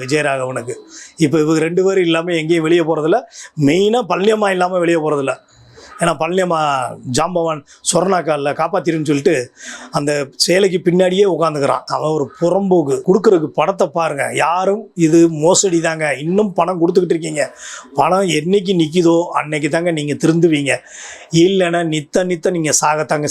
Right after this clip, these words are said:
செய்யணும். எத்தனையோ பேர் இறந்துட்டாங்க. இப்ப சமீபத்துல கூட ஒரு வீடு ஜப்தி ஆக போகுது. அவங்க ரெண்டு மாசத்துக்கு ஒரு தடவை வட்டி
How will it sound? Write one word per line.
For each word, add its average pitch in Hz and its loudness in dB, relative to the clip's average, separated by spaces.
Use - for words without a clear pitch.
செய்யணும். 107 -8
எத்தனையோ 180 0
பேர் 170 2
இறந்துட்டாங்க. 170 -2
இப்ப 143 2
சமீபத்துல 208 2
கூட 196 6
ஒரு 170 6
வீடு 180 4
ஜப்தி 170 0
ஆக 165 2
போகுது. 156 0
அவங்க 151 -2
ரெண்டு 165 0
மாசத்துக்கு 175 0
ஒரு 165 0
தடவை 180 2
வட்டி 156 0